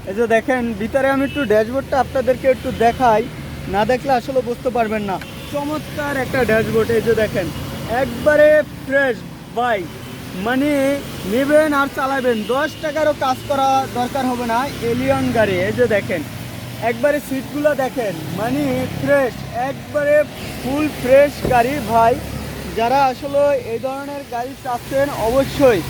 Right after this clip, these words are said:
আমাদের ভিডিওর স্ক্রিনে যে নাম্বার আছে, এই নাম্বারে যোগাযোগ করবেন। একবারে ফুল ফ্রেশ একটা গাড়ি ভাই, এলিয়ন গাড়ি। উম, এই যে দেখেন, চমৎকার একটা গাড়ি। এটা, আহ, প্রাইস একবার একটা সীমিত একটা প্রাইস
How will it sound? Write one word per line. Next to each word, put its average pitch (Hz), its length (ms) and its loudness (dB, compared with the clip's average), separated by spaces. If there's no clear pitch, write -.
আমাদের 269 460 4
ভিডিওর 262 280 2
স্ক্রিনে 269 480 -2
যে 285 200 2
নাম্বার 254 360 2
আছে, 262 280 0
এই 233 60 0
নাম্বারে 254 420 0
যোগাযোগ 254 440 0
করবেন। 220 300 0
একবারে 240 520 0
ফুল 277 140 -2
ফ্রেশ 269 260 0
একটা 247 260 -2
গাড়ি 208 260 2
ভাই, 185 320 2
এলিয়ন 277 420 2
গাড়ি। 262 300 2
উম, 240 180 -4
এই 214 60 -2
যে 226 140 2
দেখেন, 233 380 0
চমৎকার 254 460 0
একটা 247 240 0
গাড়ি। 226 260 2
এটা, 254 220 2
আহ, 214 640 0
প্রাইস 247 340 4
একবার 220 320 0
একটা 247 260 0
সীমিত 277 380 -2
একটা 262 240 2
প্রাইস 240 320 2